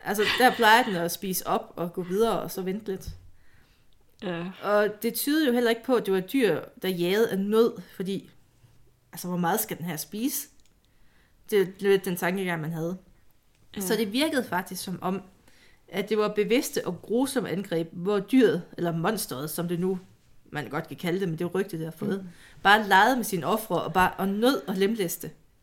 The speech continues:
Speaker 2: Mm.
Speaker 1: Og det adskiller det
Speaker 2: Ja.
Speaker 1: jo fra et almindeligt dyr. Det er der, det bliver et monster.
Speaker 2: Ja, præcis. Historien om monstret fra Gévaudan, det spredte sig gennem hele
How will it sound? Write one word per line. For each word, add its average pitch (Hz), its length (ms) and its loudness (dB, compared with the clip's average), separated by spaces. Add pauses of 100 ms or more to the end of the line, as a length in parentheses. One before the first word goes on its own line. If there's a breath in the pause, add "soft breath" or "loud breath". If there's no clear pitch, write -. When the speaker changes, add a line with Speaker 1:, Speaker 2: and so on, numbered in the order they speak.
(520)
Speaker 2:
Mm. 202 320 -2
Speaker 1:
Og 226 60 2
det 240 100 10
adskiller 214 440 4
det 180 80 0
Speaker 2:
Ja. 180 40 2
Speaker 1:
jo 175 60 -2
fra 190 200 0
et 180 100 -2
almindeligt 202 520 -2
dyr. 208 220 0 (220)
Det 233 80 0
er - 120 -2
der, 208 80 4
det 175 80 -4
bliver 170 160 -4
et 170 60 -10
monster. 185 400 -4 (960)
Speaker 2:
Ja, 180 140 -8 (540)
præcis. - 640 -8 (880 loud breath)
Historien 240 680 6
om 196 160 4
monstret 196 520 0
fra 220 100 -6
Gévaudan, 185 540 -4
det 214 140 -4
spredte 196 500 -2
sig 214 200 -4
gennem 190 300 -2 (140)
hele 208 440 -2